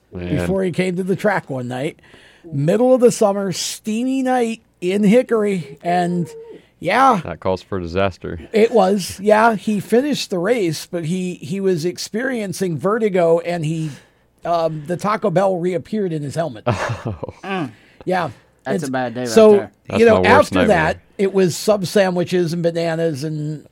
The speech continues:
Speaker 2: all of
Speaker 1: Oh.
Speaker 2: the good stuff. It's like, that's much better.
Speaker 1: Mm-hmm.
Speaker 2: See, sometimes <laughs> you gotta live and learn, you
Speaker 1: Yeah.
Speaker 2: know, and it's just, it's important to, to what you put in your body.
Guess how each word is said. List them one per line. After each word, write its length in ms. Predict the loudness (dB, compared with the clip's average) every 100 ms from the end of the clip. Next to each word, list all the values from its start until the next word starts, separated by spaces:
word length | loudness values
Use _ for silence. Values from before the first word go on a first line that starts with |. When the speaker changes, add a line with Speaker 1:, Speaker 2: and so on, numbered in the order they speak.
| -8
Speaker 2:
all 180 | -2 0
of 40 | 0
Speaker 1:
Oh. 40 |
Speaker 2:
the 60 | 4
good 240 | 4 2
stuff. 300 | 4 2 2
It's 180 | -6 -4
like, 140 | -4 -6 _ _
that's 260 | -12 -12 -6
much 240 | -6 -4
better. 260 | 6 6 6
Speaker 1:
Mm-hmm. 100 | -4
Speaker 2:
See, 340 | -4 -4 -4 -8 -20 _
sometimes 840 | 0 0 2 0 2 2 2 0
<laughs> 0 |
you 60 | -4
gotta 340 | -2 0 0
live 300 | 0 0 0
and 140 | -2 0
learn, 380 | 0 -2 -6 -16 -12
you 140 | -4
Speaker 1:
Yeah. 60 | -2
Speaker 2:
know, 220 | -2 -4 -8 -14 -18 -10
and 460 | -2 -2 0 -4 -2
it's 280 | -2 -2 -6
just, 340 | -2 -2 -2
it's 220 | -10 -6 -6
important 760 | -6 -4 -2 -2 -2 -12 -10
to, 340 | -2 0 0 -4 -10 -20 _ _ _
to 240 | 2 2 0
what 280 | 0 -2
you 220 | 0 -4 -4 _
put 160 | -2 0
in 180 | 0 -4
your 120 | -4
body. 440 | -2 -4 -6 -8